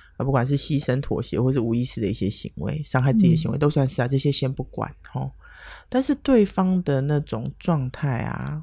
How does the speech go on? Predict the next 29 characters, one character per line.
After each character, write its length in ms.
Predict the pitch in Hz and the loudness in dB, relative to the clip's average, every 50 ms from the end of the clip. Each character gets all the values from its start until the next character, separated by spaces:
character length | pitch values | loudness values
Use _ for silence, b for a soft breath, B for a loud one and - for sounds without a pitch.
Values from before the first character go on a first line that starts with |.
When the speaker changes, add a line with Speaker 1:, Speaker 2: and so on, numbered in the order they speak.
| - _ | -10 _
Speaker 1:
我 60 | - | -6
倒 140 | 143 165 185 | -2 0 0
是 160 | 190 - - 196 | 0 0 -2 0
觉 140 | 180 160 147 | 2 2 2
得 80 | 123 - - 147 151 151 b b b b b b b b | 2 0 -2 -4 -4 -6 b b b b b b b b
比 80 | - - | -4 0
较 160 | 151 185 202 196 | 2 4 4 6
有 160 | 175 143 131 | 4 4 2
意 120 | 139 156 165 | 2 0 0
思 200 | 165 - - 175 | -2 0 2 4
的， 120 | 156 139 | 4 4
可 140 | 131 - 156 | 4 4 4
以 60 | 143 | 4
做 240 | 135 - - 160 147 | 4 4 4 6 6
一 80 | 143 147 | 6 6
些 180 | - - 135 | 4 0 0
切 280 | 131 - - - 135 123 | 0 0 2 2 2 2
断， 180 | 123 - 135 113 | 4 2 2 2
我 80 | 101 | 2
觉 80 | 110 120 | 0 -2
得 80 | 113 | 2
对 100 | 117 151 | 2 2
苦 220 | 151 - - - - | 2 2 0 0 0
练 240 | - 143 139 120 - | 2 2 2 2 0
这 140 | - 139 | -2 -2
个 100 | 139 120 | -2 -2
倒 140 | 123 - 131 | -2 -2 -2
是 120 | 147 - 139 | -2 0 -2
蛮 160 | 131 110 | -2 -2